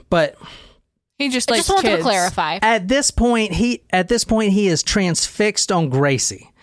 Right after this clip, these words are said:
Speaker 2: Almost
Speaker 1: The
Speaker 2: like he
Speaker 1: most
Speaker 2: wants to take the youth of the children that he
Speaker 1: beautiful,
Speaker 2: abducts.
Speaker 1: the beautiful, the most beautiful child he's ever seen. Now, he's
Speaker 3: But
Speaker 1: an
Speaker 3: she's
Speaker 1: old
Speaker 3: not
Speaker 1: man.
Speaker 3: a, she's not necessarily a child, right? How old is she?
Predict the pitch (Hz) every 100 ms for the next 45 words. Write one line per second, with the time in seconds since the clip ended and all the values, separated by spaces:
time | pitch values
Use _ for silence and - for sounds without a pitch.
0 | - _ _ _ 233 262 269 160 - 214
1 | 285 247 247 233 - 214 - 226 220 208
2 | 190 202 220 - 170 170 156 180 214 254
3 | 254 185 233 226 170 147 190 175 143 170
4 | 208 254 226 233 220 185 175 185 175 147
5 | 208 226 233 214 - 208 190 180 170 156
6 | 165 147 - 165 165 208 330 320 302 269
7 | 233 403 226 135 107 - - 339 349 381
8 | 269 247 226 - 208 143 - - 277 180
9 | 143 175 190 202 202 202 180 - 202 113